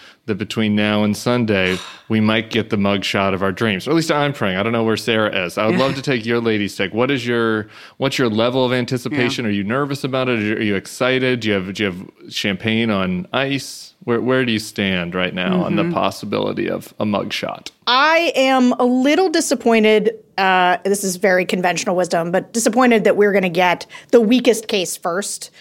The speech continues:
Speaker 3: I think it's set up for, we've been set up for a very annoying week here with a lot of people talking about the ticky-tacky charges of the porn star.
Speaker 2: Mm-hmm.
Speaker 3: It's one that can be easily dismissed and kinda laughed out when, of course, the incitement to in-, insurrection,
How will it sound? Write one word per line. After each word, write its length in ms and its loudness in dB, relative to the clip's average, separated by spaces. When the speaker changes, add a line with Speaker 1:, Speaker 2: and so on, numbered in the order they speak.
Speaker 3:
I 80 2
think 160 4
it's 140 0
set 180 2
up 140 -4
for, 260 -4
we've 160 0
been 120 2
set 140 2
up 100 2
for 100 2
a 40 0
very 220 4
annoying 500 0
week 200 -4
here 220 2
with 140 0
a 40 4
lot 180 2
of 60 -2
people 200 -2
talking 340 -2
about 140 -2
the 60 -10
ticky-tacky 760 -4
charges 480 6
of 100 0
the 80 -10
porn 280 0
star. 580 2
Speaker 2:
Mm-hmm. 300 -2
Speaker 3:
It's 180 -2
one 200 4
that 100 2
can 100 -6
be 140 -2
easily 300 0
dismissed 500 -2
and 80 -4
kinda 200 0
laughed 300 0
out 180 4
when, 100 -2
of 120 -10
course, 260 -2
the 400 -4
incitement 480 0
to 120 -2
in-, 120 -2
insurrection, 960 2